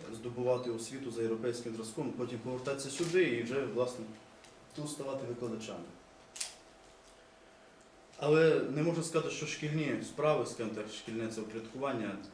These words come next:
для святителя Петра було надзвичайно легким. Були різного роду перешкоди для цього. Спочатку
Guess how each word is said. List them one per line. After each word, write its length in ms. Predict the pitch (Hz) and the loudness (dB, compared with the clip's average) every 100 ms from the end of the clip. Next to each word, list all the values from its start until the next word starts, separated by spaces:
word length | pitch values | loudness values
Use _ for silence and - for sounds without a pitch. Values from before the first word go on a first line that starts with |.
| - - - | -14 -12 -8
для 100 | 113 | -6
святителя 380 | 113 123 139 127 | -6 -6 -6 -6
Петра 280 | 127 - 127 | -6 -2 0
було 160 | 120 117 | 0 0
надзвичайно 500 | 113 110 127 113 110 | -2 -4 -2 -2 -2
легким. 300 | 110 104 85 87 67 - - - - - - - 113 | -2 -4 -6 -8 -12 -16 -20 -20 -20 -20 -20 -18 -6
Були 480 | 143 165 165 139 123 | 0 4 6 6 4
різного 420 | 143 143 139 127 | 2 -2 -2 0
роду 240 | 135 139 123 | 0 0 -2
перешкоди 500 | 135 131 - 120 101 | -2 -2 0 0 0
для 60 | |
цього. 220 | 98 92 90 | -4 -8 -10
Спочатку 520 | - 156 151 - | 0 2 2 0